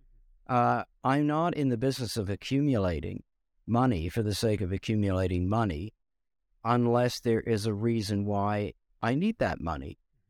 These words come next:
And it's been a joy for Elaine and I to live, uh, in dependency on God and to have had hundreds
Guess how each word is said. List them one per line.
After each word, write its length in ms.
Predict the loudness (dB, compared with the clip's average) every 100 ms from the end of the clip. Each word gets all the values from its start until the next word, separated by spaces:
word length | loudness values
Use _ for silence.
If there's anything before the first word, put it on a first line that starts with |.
| _ _
And 260 | -2 0 -2 -2
it's 260 | -2 -2 -14 -6
been 160 | 0 0
a 80 | 0
joy 360 | -2 0 0
for 180 | 0 0
Elaine 240 | 0 0
and 120 | 0 -2
I 140 | -4
to 140 | -4 0
live, 380 | 2 0 -2 _ _ _ _ _
uh, 460 | 0 2 2 2 -2 -6 -16
in 640 | -12 -2 0 2 2 0 -6 _ _ _ -6
dependency 1040 | -4 -2 -2 0 0 0 -4 -6 -8 -10 -20 _ _ _ _ -4
on 240 | 0 2
God 560 | 2 2 2 2 0 -4
and 200 | -4 -2
to 120 | 0 2
have 200 | 2 0
had 320 | -2 -2 -4 _
hundreds 920 | -6 -2 0 0 -2 -6 -8 -10 -12